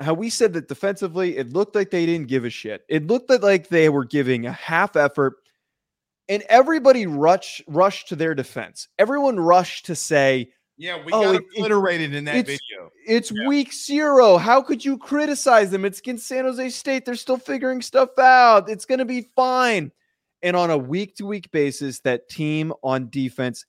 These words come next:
Speaker 1: has not given a shit. And some
Speaker 2: They
Speaker 1: of
Speaker 2: don't.
Speaker 1: that is leaking on to the offensive side of the football. We criticized Lincoln Riley for the way that he has prepared this team, and I'm gonna continue to do it. He should have fired Alex Grinch a while ago,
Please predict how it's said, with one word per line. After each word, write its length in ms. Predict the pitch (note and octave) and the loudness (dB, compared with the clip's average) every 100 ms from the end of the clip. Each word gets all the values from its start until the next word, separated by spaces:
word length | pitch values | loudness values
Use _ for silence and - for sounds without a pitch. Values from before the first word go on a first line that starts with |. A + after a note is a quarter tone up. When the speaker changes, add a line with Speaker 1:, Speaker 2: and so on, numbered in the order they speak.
| _ | _
Speaker 1:
has 520 | - C3+ C#3+ C#3+ C3+ | -4 0 2 0 -4
not 260 | C#3 C#3+ - B2+ - | -4 -4 -8 -20 -6
given 260 | C3+ B2+ | -6 -4
a 60 | A#2 | -10
shit. 320 | - G#2+ - _ - | -12 -14 -16 _ -6
And 180 | E3 F3 | -4 -4
some 220 | - C4 | 0 0
Speaker 2:
They 20 | |
Speaker 1:
of 60 | D4 | 0
Speaker 2:
don't. 80 | - | 2
Speaker 1:
that 180 | E3 D3 | 2 2
is 160 | C3+ | -2
leaking 480 | D3+ F#3 A3 A3+ G#3 | -6 -6 -6 -6 -6
on 380 | D#3+ E3 E3 E3 | -4 -2 -4 -8
to 220 | - C#3+ C3+ | -6 -4 -4
the 140 | C#3+ | -4
offensive 460 | B2+ B2+ C3+ B2 B2 | -2 -2 -6 -12 -8
side 180 | C3 B2+ | -6 -4
of 80 | |
the 80 | A#2 | -6
football. 500 | A2+ C3 A#2 A#2 D#2+ _ _ _ | -8 -8 -8 -12 -14 _ _ _
We 220 | C#3 G3+ D4 | -8 -4 -4
criticized 720 | - B3+ B3 - G3 F3 - | 0 0 0 2 4 4 0
Lincoln 260 | F3+ E3+ | -8 -6
Riley 340 | D3 D3 D3 C#3 | -2 0 2 0
for 120 | - | -4
the 80 | A#2+ | -6
way 220 | A#2 D3+ | 0 0
that 160 | E3 E3+ | 0 -2
he 60 | |
has 120 | D#3+ | -2
prepared 440 | - C3+ D#3 D3 C#3 | -4 -8 2 2 2
this 180 | B2 - | -6 -10
team, 440 | - E3 G#3 A3 _ _ - | -8 -6 -4 -8 _ _ -2
and 100 | D3+ | 2
I'm 200 | E3+ F3 | 2 0
gonna 160 | F#3+ | -4
continue 420 | F3+ E3+ - E3+ D#3 | -6 -10 -10 -10 -8
to 100 | C#3+ | -8
do 220 | B2+ A#2+ | -6 -8
it. 120 | G2+ _ _ | -8 _ _
He 80 | B2 | -12
should 240 | - D#3+ | -4 -2
have 120 | F#3+ G3 | -2 2
fired 280 | G3 G3+ | 4 4
Alex 260 | F#3+ F#3 E3+ | 4 0 -4
Grinch 180 | F#3 F3 | -10 -8
a 60 | C#3+ | -2
while 300 | C3+ F3 G3+ | 2 2 2
ago, 340 | G3 G3+ F#3+ | 2 0 -2